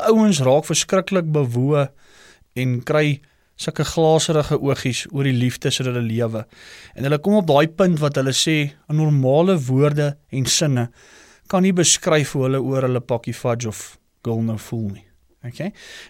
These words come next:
Nou, ek het ook so 'n pop in my lewe en ek het nou besluit, ek is ook nou op daai punt en ek het toe besluit om ook vir haar 'n ou gediggie te skryf. En ek wil dit graag deel met haar.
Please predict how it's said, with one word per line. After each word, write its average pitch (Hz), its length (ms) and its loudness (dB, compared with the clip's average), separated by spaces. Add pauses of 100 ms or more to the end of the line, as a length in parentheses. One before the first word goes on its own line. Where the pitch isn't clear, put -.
Nou, - 80 0
ek 226 240 0
het - 80 -8
ook 254 320 2 (300)
so 196 160 0
'n 170 80 -2
pop 175 260 2
in 156 120 2
my 131 180 4
lewe 131 320 2
en 131 100 -4
ek 143 140 -6
het 185 120 -6
nou 185 120 2
besluit, 156 560 -2 (420)
ek 165 160 -2
is 170 120 -2
ook 190 200 -2
nou 190 120 2
op 147 120 -2
daai 120 220 -2
punt 120 300 -4
en 113 100 -6
ek 147 160 -6
het 165 120 -6
toe 175 100 -2
besluit 147 500 -2 (500)
om 135 160 -4
ook 196 200 2
vir 185 140 2
haar 131 240 4
'n 117 40 -4
ou 151 80 0
gediggie 135 480 -4
te 135 100 -6
skryf. 117 480 -6 (840)
En 123 140 -4
ek 123 100 -2
wil 131 100 0
dit 127 100 -2
graag 151 340 0
deel 127 360 0 (280)
met 113 220 -8
haar. 98 320 -10